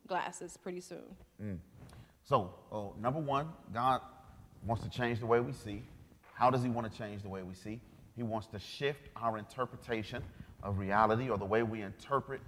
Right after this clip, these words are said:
Speaker 2: the things that happen to us, our experiences, so forth and so on. And now we want to focus on, um, the primary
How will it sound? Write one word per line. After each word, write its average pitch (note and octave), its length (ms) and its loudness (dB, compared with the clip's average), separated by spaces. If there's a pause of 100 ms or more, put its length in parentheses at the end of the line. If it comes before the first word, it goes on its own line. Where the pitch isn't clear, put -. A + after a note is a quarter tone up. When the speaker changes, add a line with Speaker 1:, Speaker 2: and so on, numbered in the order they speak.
(320)
Speaker 2:
the G2+ 80 -8
things A#2 440 0
that F#2 140 -2
happen A#2+ 480 4
to A#2 140 6
us, A#2+ 260 6
our G2 180 4
experiences, A2+ 680 -4 (420)
so A#2+ 220 8
forth A2 240 2
and G2+ 100 -6
so A#2+ 180 -2
on. G2 140 4
And G2+ 80 -4
now F3 180 8
we F3 80 4
want C#3 200 6
to - 80 -10
focus B2+ 360 0
on, A#2 300 6 (680)
um, G2+ 420 4 (200)
the G2+ 60 2
primary C3+ 920 4